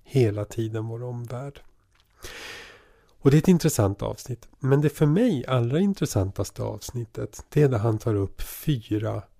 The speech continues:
viktiga grundbegrepp för hur man bedömer kvalitet.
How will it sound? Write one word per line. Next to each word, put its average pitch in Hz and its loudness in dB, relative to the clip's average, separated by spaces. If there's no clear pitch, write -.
viktiga 120 -8
grundbegrepp 127 -2
för 107 -2
hur 117 0
man 113 0
bedömer 104 -2
kvalitet. 120 -6